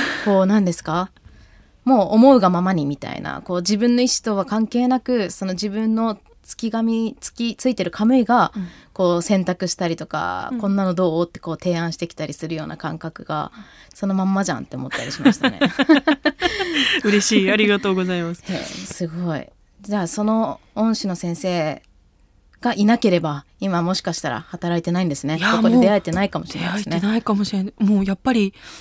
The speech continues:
Speaker 1: もう東京に行って仕事するんだぐらいに思う。<laughs> 岩手のことは大好きだったんだけど、やっぱり東京に行って仕事するんだぐらいに思ってたので、
Speaker 2: うん。
Speaker 1: その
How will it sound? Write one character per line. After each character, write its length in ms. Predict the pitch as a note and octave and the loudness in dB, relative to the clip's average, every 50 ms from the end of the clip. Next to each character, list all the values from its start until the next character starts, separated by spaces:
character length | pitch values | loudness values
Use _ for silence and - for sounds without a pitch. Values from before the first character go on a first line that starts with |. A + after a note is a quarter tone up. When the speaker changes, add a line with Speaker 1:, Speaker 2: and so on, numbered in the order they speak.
| - - - | -8 0 4
Speaker 1:
も 220 | A3 A#3 G#3+ G3 | 6 6 6 4
う 40 | G3 | 2
東 200 | - - A#3+ A3+ | 0 0 -2 0
京 140 | G#3+ B3 A#3+ | 0 0 0
に 80 | A#3 A#3 | 0 0
行 40 | |
っ 20 | A3+ | 0
て 180 | - A#3 A#3 | -2 -2 -2
仕 160 | A3+ - - A#3 | -2 -4 -4 -4
事 180 | A#3 A#3+ B3+ | -4 -4 -2
す 100 | A#3+ - | -2 0
る 80 | C4+ C4+ | 2 2
ん 60 | B3+ | 4
だ 120 | A3+ A3+ B3 | 4 2 2
ぐ 80 | - B3 | 4 4
ら 100 | B3 C#4+ | 4 4
い 60 | C4 | 4
に 100 | A#3 A3 | 4 4
思 100 | G3 G3 | 2 0
う。 20 | G#3+ - A#3 - - B3 D#4+ D#4 E4 D4 C#4 E4+ | 0 0 0 4 4 4 6 6 6 6 6 6
<laughs> 560 | D#4 - C#4+ - - C#4+ D4 F#4 D#4+ - - B3 | 6 4 2 0 0 0 0 0 -2 -4 -6 -6
岩 320 | A#3 A3+ B3 B3+ D4 D#4 | -4 -2 2 4 4 4
手 120 | - C4+ | 4 4
の 100 | B3 A#3+ | 4 4
こ 100 | A#3 B3 | 4 2
と 80 | A#3+ B3 | 2 2
は 80 | A#3 G#3+ | 2 4
大 160 | A3 A3 A#3+ | 4 4 2
好 80 | A#3+ | 2
き 80 | - A3 | 0 0
だ 60 | G#3 | 0
っ 40 | G#3 | 0
た 120 | - G#3 G3 | 0 -2 -2
ん 40 | G3 | -2
だ 100 | G3 F#3 | -2 -4
け 100 | - F#3 | -6 -6
ど、 80 | F#3+ | -6
や 40 | F#3+ | -8
っ 20 | - - - - - - | -8 -10 -12 -12 -14 -8
ぱ 80 | - G#3 | -6 -6
り 40 | G3 | -4
東 160 | - F#3+ F#3 | -2 -4 -4
京 100 | - A3 | -2 -4
に 80 | G#3 G#3 | -4 -4
行 20 | |
っ 20 | G3+ | -4
て 80 | - | -4
仕 80 | G3 - | -4 -4
事 220 | G3 G3+ G3+ - | -4 -4 -4 -6
す 160 | G3+ - - G#3 | -6 -4 -2 -2
る 100 | G#3 G3+ | 0 0
ん 60 | G3 | 0
だ 180 | F#3+ G3 G3 | 0 0 0
ぐ 120 | G3 F#3+ G#3+ | 2 2 2
ら 100 | A3 A3 | 2 2
い 40 | G3 | 2
に 60 | F#3+ | 2
思 160 | F#3+ F#3 G3 | 2 0 0
っ 40 | F#3 | -2
て 120 | - F#3 | -2 -4
た 120 | - F#3+ F3+ | -4 -2 -2
の 120 | F3+ F3+ | -2 -2
で、 120 | F3+ F3+ | 0 0
Speaker 2:
う 380 | G3 F#3+ F#3 F#3 F3+ F3 F3 E3+ | 0 0 0 -2 -2 -2 -4 -4
ん。 40 | E3 | -4
Speaker 1:
そ 120 | D#3+ D#3+ G#3+ | -2 0 2
の 280 | G#3+ G#3+ G#3 G3+ - | 4 2 2 0 -2